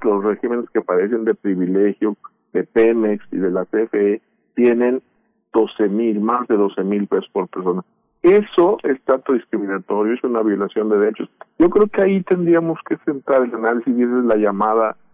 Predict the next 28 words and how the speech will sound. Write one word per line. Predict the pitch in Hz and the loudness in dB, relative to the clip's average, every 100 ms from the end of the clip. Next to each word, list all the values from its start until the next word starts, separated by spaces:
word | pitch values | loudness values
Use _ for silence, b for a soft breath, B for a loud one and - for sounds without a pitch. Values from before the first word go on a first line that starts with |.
| _ | _
la | 107 | 0
llamada | 107 113 120 | 2 2 -2
de | |
atención, | 117 117 101 104 107 117 | 0 -2 0 0 0 -2
porque, | - 110 - 117 107 - | 0 0 0 2 2 0
mira, | 127 131 113 - _ _ _ _ | -2 0 -2 -4 _ _ _ _
la | 135 120 | -4 -2
semana, | 131 143 175 170 - | -2 -2 0 -2 -2
la | 127 | -4
semana | 131 135 156 | -2 0 0
próxima | 160 143 - 131 120 | 0 -2 0 0 0
vamos | 123 131 | -2 -2
a | 117 | -4
conmemorar | - 107 107 104 104 117 113 | -2 -2 -2 -2 0 2 2
el | 101 | 0
aniversario | 98 98 98 - 110 | -2 -2 -2 0 0
de | 107 | 2
la | 104 | 0
Constitución | 101 101 107 - 110 - 131 127 120 - | -4 -4 -8 -6 -6 -2 -2 -2 -4 -4
y | 110 | 0
hace | 117 - | 0 0
diez | 113 117 - | 2 2 0
años | 113 117 - | -2 -2 -2
se | 101 | -4
reformó | 98 - 98 104 113 | -4 -2 0 0 2
el | 113 | 0
artículo | 98 110 101 110 98 | -2 -4 -2 -2 -2
primero | - 98 104 107 | -2 0 2 2